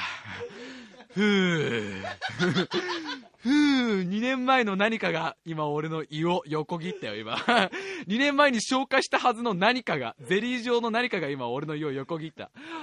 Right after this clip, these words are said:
何も考えずに今、オールナイトニッポンって言葉を今出していたけど、ふぅ、よし、メール行こう。<laughs> えー、さあ、今週のメールテーマは、えー、入学というテーマでしたね。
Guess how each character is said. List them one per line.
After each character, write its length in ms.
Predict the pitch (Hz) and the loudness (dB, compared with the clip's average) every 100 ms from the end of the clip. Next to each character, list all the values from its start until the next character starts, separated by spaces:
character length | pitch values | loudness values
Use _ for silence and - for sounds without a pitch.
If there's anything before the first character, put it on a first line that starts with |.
| 269 | -8
何 240 | 143 170 247 | -2 0 0
も 160 | 277 | -2
考 260 | - - 240 254 | -6 -6 -4 -2
え 80 | 240 | -2
ず 100 | 160 | -2
に 80 | |
今、 120 | 156 110 | -6 -4
オ 180 | 139 | 0
ー 40 | 180 | 0
ル 80 | 220 | 2
ナ 120 | 220 | 0
イ 60 | |
ト 80 | 214 | 0
ニ 120 | 208 | -2
ッ 40 | 208 | -2
ポ 100 | 226 | -2
ン 40 | |
っ 20 | |
て 100 | 214 | -2
言 100 | 151 | -4
葉 100 | 143 | -4
を 120 | 160 139 | -4 -4
今 160 | 120 | -6
出 180 | 104 160 | -4 -4
し 60 | 190 | -4
て 80 | 180 | -8
い 80 | |
た 100 | 127 | -8
け 100 | 117 | -10
ど、 100 | 101 117 | -12 -8
ふ 80 | - | 2
ぅ、 480 | 269 254 214 175 147 | 6 8 8 6 4
よ 140 | 180 | 0
し、 160 | 214 180 | 0 -2
メ 160 | 170 214 | 0 2
ー 40 | |
ル 120 | 214 | 0
行 180 | - 196 | -2 -8
こ 40 | - _ _ 508 427 392 381 370 320 | -8 _ _ -8 -6 -8 -10 -12 -10
う。 20 | 208 | -2
<laughs> 0 | |
え 760 | 240 226 220 208 202 202 196 | 0 0 2 4 4 4 2
ー、 20 | 196 | 4
さ 120 | 294 | 4
あ、 60 | |
今 260 | - 262 269 | 4 -4 -6
週 400 | 233 - 233 226 | -8 -6 -4 -2
の 500 | 214 202 196 190 185 _ _ | 0 0 2 2 -2 _ _
メ 280 | 131 160 170 | -8 -2 0
ー 20 | |
ル 260 | 165 165 160 _ | 0 -4 -8 _
テ 200 | - 170 | -4 -2
ー 20 | 143 | -2
マ 160 | 104 | -4
は、 240 | 98 151 - | -2 -2 -4
え 880 | - 107 101 101 98 95 92 85 82 73 | -12 -12 -12 -12 -14 -14 -14 -16 -18 -8
ー、 80 | |
入 340 | 110 269 320 320 | 0 0 0 -2
学 420 | 254 226 254 208 _ _ _ _ _ | -4 -6 -10 -12 _ _ _ _ _
と 140 | 202 190 | -8 -8
い 220 | 185 170 | -8 -10
う 40 | - | -12
テ 160 | - 147 | -10 -10
ー 20 | |
マ 120 | 92 | -10
で 80 | 80 | -18
し 100 | - | -20
た 140 | - | -18
ね。 200 | 170 233 | -10 -10